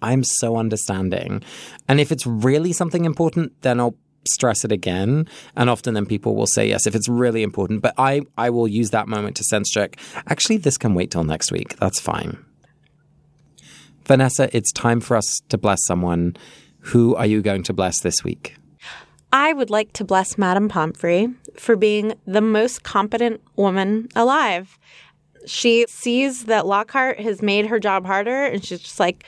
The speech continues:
Speaker 2: "I guess I'm gonna fix it." And she just goes around fixing it and bosses everybody around, and it's like, "He needs rest." And she's just so good at her job.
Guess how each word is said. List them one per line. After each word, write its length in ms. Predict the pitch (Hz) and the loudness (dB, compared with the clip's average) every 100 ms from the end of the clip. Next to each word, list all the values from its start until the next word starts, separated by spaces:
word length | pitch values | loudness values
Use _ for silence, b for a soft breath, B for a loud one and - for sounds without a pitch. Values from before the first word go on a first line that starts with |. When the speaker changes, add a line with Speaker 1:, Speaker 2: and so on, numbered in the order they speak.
| B B B B | B B B B
Speaker 2:
"I 60 | - | 0
guess 180 | 202 208 | 0 2
I'm 80 | 254 | 2
gonna 140 | 277 | 2
fix 260 | 403 403 294 | 0 0 0
it." 240 | 269 254 - | 0 0 -6
And 160 | 190 202 | -8 -6
she 180 | 220 | -4
just 200 | 208 214 | -2 0
goes 240 | - 202 220 | 2 2 2
around 400 | 226 226 226 220 | 0 0 0 -2
fixing 340 | 247 - 240 | -4 0 0
it 200 | 247 269 _ | 0 -2 _
and 400 | 196 196 190 180 - | -2 0 -2 -2 0
bosses 300 | 196 - 208 | -2 0 0
everybody 400 | 202 214 185 170 | 0 0 0 0
around, 300 | 214 285 294 | 0 2 0
and 100 | 208 | 0
it's 140 | 185 | -2
like, 140 | 180 | -2
"He 120 | - 196 | 0 -2
needs 280 | 190 190 | -2 -2
rest." 300 | 226 302 - | 0 0 -2
And 140 | - 233 | -4 -2
she's 180 | - 427 | -2 0
just 260 | 679 - | 0 2
so 140 | - 302 | 0 0
good 280 | 226 311 466 | 2 2 2
at 120 | 254 | -2
her 120 | 254 | -2
job. 420 | 220 208 202 - | -2 -2 -2 -4